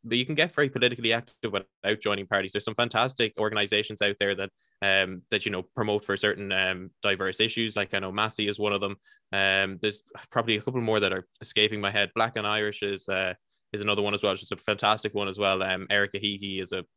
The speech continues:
political coordinator for that, who I talked to recently, and is a fantastic organization. So there's a lot of stuff you can get involved in. And I think on college levels as well, obviously, we're seeing a lot of the growth in sort of, um, like, Amnesty International are there, unicef are starting to get onto college campuses as well now. So,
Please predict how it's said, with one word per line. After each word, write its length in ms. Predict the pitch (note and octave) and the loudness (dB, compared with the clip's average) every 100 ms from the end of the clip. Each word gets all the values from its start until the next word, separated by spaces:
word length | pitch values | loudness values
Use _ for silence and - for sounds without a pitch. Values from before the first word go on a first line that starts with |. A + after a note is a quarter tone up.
| _ _ | _ _
political 320 | G#2 F#2+ - | -6 -4 -6
coordinator 500 | F#2 G2+ G2 F#2+ F#2 | -4 -2 -2 -2 -4
for 120 | F#2 | -4
that, 180 | F#2 F#2 | -4 -4
who 100 | G2 | -2
I 140 | F#2 F#2 | -4 -4
talked 300 | - F#2+ - | -4 -8 -6
to 80 | |
recently, 340 | F#2+ F#2 - F#2 | -8 -8 -6 -6
and 100 | F#2+ | -6
is 60 | |
a 80 | F#2 | -8
fantastic 480 | G2+ F#2+ G2 G2 G2 | -10 -2 -2 -2 -4
organization. 600 | F#2+ F#2 F#2+ G2 F#2+ G2 | -6 -4 -2 0 -2 -2
So 120 | G2 - - - - | -4 -4 -10 -20 -10
there's 80 | D3 | 0
a 60 | E3+ | 4
lot 180 | F#3+ | 4
of 60 | A3 | 4
stuff 240 | - C#3 | 2 0
you 80 | A#2+ | -2
can 80 | A#2 | 0
get 160 | A2+ G#2+ | 0 0
involved 460 | G2+ G#2 A2+ G#2+ | 0 2 2 2
in. 180 | G2 F#2+ | -4 -2
And 160 | G#2+ A#2 | -2 0
I 80 | |
think 180 | A#2+ C#3 | 0 2
on 120 | B2 | 0
college 340 | A#2 A#2+ C#3+ A#2+ | 2 2 2 0
levels 260 | G#2+ G#2+ | -2 -2
as 140 | G#2+ G2+ | -4 0
well, 200 | G#2 G#2 | 2 4
obviously, 520 | G2 G2+ - G2+ F#2+ _ _ _ _ _ | 2 -2 -2 -2 -4 _ _ _ _ _
we're 160 | A2 | -4
seeing 260 | G#2+ A2 A2 | 0 2 4
a 80 | G#2+ | 4
lot 200 | G#2 G#2 | 4 4
of 60 | |
the 60 | G2+ | 0
growth 360 | F#2+ G2 G2+ G2+ | 0 0 0 -4
in 120 | G2 | -4
sort 220 | G2+ F#2+ | -2 -2
of, 100 | F#2 F2+ | -4 -2
um, 340 | F#2 F#2 F#2 D#2+ | -2 -2 -6 -6
like, 180 | F#2+ F#2 | -4 0
Amnesty 400 | G2+ G2 - G2 | 0 0 -2 -6
International 520 | F#2+ G2 G2 - G2 | -4 -2 -2 -2 -4
are 80 | G2 | 0
there, 220 | G2+ G2+ | 2 2
unicef 600 | G2 G2+ G#2+ G2 - G2+ | 0 -2 -6 -2 -2 0
are 100 | G2+ | -2
starting 340 | - G2+ G2 | -2 -2 -2
to 60 | G2 | -2
get 100 | G#2 | -2
onto 160 | G2 G2 | -2 -2
college 300 | G2+ G2 - | -2 -2 0
campuses 420 | G2 F#2+ - G2+ | -2 -2 -6 -8
as 100 | F#2+ | -4
well 200 | G2 F#2+ | 0 0
now. 240 | F#2+ F#2+ | 0 -2
So, 280 | F#2 F#2+ F#2+ | -2 -2 -4